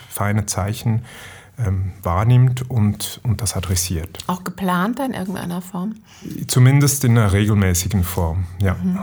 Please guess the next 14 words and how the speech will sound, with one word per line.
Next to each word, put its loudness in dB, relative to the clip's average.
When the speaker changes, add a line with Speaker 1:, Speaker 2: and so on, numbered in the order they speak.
Speaker 1:
Also 0
immer 2
erinnern, 2
Achtung, 0
ja, 0
ich, -8
ich -6
muss 2
da -2
auch -4
aktiv -4
hinschauen. 0
Speaker 2:
Mhm. 0
Speaker 1:
Mhm. 0